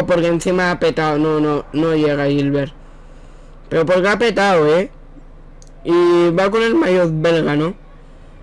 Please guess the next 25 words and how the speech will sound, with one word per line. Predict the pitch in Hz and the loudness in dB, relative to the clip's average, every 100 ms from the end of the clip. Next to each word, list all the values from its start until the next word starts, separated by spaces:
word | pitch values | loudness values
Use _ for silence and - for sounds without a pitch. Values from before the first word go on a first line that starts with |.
| - | -14
Sí, | - 175 | -6 -2
sí, | 196 | 0
está | 180 160 160 185 | 2 0 0 -2
dando | 185 190 180 | 0 0 0
chepazos. | - 165 175 190 196 208 214 302 - - - - - - - - - - | 0 -2 -2 -2 -2 0 0 -2 -6 -20 -20 -20 -20 -20 -20 -20 -12 -2
Y | 175 | 0
ahora | 196 | 2
mismo | 208 208 202 | 2 2 0
ha | 196 | 0
parado | 196 190 | 0 2
un | 185 185 170 | 2 0 0
poco | 190 185 208 | -2 0 0
porque | 175 190 - | 0 -2 0
estábamos | 175 175 175 180 175 165 | 0 0 2 2 0 0
en | 160 156 | 0 2
bajada. | 151 - 160 226 175 - - - - - - - - - - - | 0 0 2 0 -2 -8 -20 -16 -12 -12 -16 -20 -20 -20 -20 -16
O | 160 | -6
sea, | 185 175 175 175 170 | -2 0 2 2 0
si | - 185 | 0 2
hubiera | 196 226 | 2 2
seguido | 220 233 226 | 0 0 0
un | 220 202 - | 0 -4 -4
pelín | 202 196 196 190 - | 0 2 2 0 -2
para | 180 | -2
arriba, | 175 196 214 220 226 233 202 | 0 2 2 2 0 0 -2